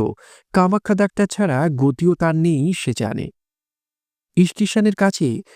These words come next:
বাজারের মাঝখানে পেতলের সাইনবোর্ড মারা ঘোষাল ডাক্তারের ডাক্তারখানায়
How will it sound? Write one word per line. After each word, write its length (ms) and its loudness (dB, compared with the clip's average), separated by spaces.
বাজারের 560 2
মাঝখানে 680 0
পেতলের 420 2
সাইনবোর্ড 640 -2
মারা 380 2
ঘোষাল 460 0
ডাক্তারের 480 0
ডাক্তারখানায় 760 -2